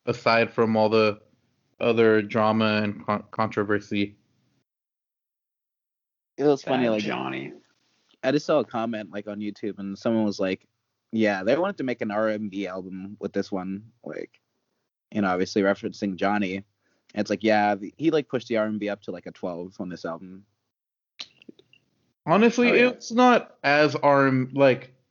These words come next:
Speaker 1: it has some great R and B sections, but I wouldn't call it, like, an R and B album.
Speaker 3: Oh, yeah.
Speaker 2: Yeah.
Speaker 3: Not, I mean, it's not an R and B album, but, like, as far as m-,
Speaker 2: His
Speaker 3: R and B as you
Speaker 2: delivery.
Speaker 3: can get in,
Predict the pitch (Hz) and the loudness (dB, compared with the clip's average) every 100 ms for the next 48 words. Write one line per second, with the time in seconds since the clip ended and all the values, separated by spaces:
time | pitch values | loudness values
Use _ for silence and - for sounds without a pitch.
0 | - 170 170 175 180 - 160 131 113 127 | 0 2 4 4 2 2 2 0 0 2
1 | 139 139 135 131 123 120 123 120 120 117 | 4 2 0 0 0 -2 -6 0 -2 0
2 | 131 135 139 - _ - _ _ 123 127 | -2 -2 -4 -12 _ -20 _ _ 2 4
3 | 147 156 - 135 135 131 123 120 123 117 | 4 2 4 4 6 4 2 -2 -2 -4
4 | 120 117 117 110 107 101 - 101 110 104 | 0 0 0 -2 0 0 -2 -4 -4 -6
5 | 107 - _ _ _ _ _ _ - 120 | -10 -18 _ _ _ _ _ _ 2 4
6 | 107 90 110 127 - 104 92 120 98 87 | 6 6 4 0 -4 -6 -4 -2 0 0
7 | 78 76 80 73 69 69 67 64 73 - | 0 0 -2 -4 -4 -2 -2 -4 -4 -4
8 | - 82 - 87 82 151 143 90 92 82 | -4 -6 -4 0 0 0 0 2 2 2
9 | 80 - 85 78 73 82 80 76 69 69 | 2 2 2 2 2 2 2 -2 -6 -12